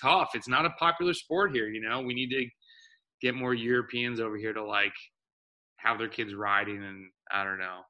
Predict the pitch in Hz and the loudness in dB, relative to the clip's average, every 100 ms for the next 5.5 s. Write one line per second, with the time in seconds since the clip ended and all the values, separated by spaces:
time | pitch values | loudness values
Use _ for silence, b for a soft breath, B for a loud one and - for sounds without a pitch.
0 | - 113 - B B B B _ 135 127 | -2 0 0 B B B B _ 4 6
1 | 123 175 143 143 135 123 139 143 147 147 | 4 0 4 4 4 4 4 6 6 6
2 | 139 139 131 131 135 131 127 123 120 131 | 4 4 4 2 2 2 0 0 -2 0
3 | 120 - - 143 131 127 - - 123 120 | -2 -4 -8 -2 0 0 -2 -2 0 2
4 | 120 117 - 165 156 151 135 131 127 117 | 2 -2 0 4 4 4 2 2 0 0
5 | 113 90 101 101 | -2 -4 -6 -6